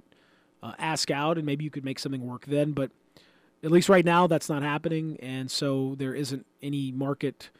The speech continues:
for him, and he's not out there really to be discussed. Kind of an interesting turn of events. Would not have necessarily thought that would have been the case, but here, here we are, and, uh,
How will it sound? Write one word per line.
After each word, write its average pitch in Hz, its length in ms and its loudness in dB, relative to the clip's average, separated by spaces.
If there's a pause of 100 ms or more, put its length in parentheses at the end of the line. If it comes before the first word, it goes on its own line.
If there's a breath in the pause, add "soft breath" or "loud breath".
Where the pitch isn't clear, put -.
(140 soft breath)
for 175 280 6
him, 170 360 4
and 127 380 -8
he's 135 220 -8
not 127 160 -6
out 120 220 -8
there 127 180 -6
really 120 340 -8 (460 soft breath)
to 147 80 -6
be 139 100 0
discussed. - 640 -2 (680 soft breath)
Kind 165 120 2
of 160 80 4
an 160 40 6
interesting 135 400 0
turn 160 200 0
of 139 80 0
events. 180 500 4
Would 170 240 4
not 165 120 4
have 147 100 0
necessarily 139 440 -2
thought 160 440 0 (520 soft breath)
that 156 280 0
would 170 100 4
have 139 60 0
been 135 80 0
the 127 80 -6
case, 196 560 2
but 147 260 0 (480)
here, 151 360 2
here 143 180 -2
we 143 100 4
are, 147 320 4 (480 soft breath)
and, 135 300 -4
uh, 120 60 -8